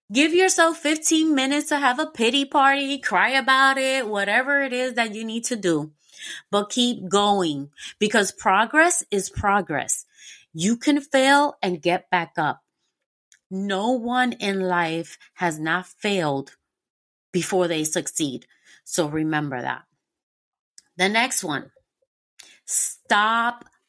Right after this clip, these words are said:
procrastinating. Stop procrastinating on yourself.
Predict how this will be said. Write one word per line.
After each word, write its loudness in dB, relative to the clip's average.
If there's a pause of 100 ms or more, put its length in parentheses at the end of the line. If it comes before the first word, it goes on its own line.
procrastinating. -2 (320)
Stop 0
procrastinating 0
on -4
yourself. 0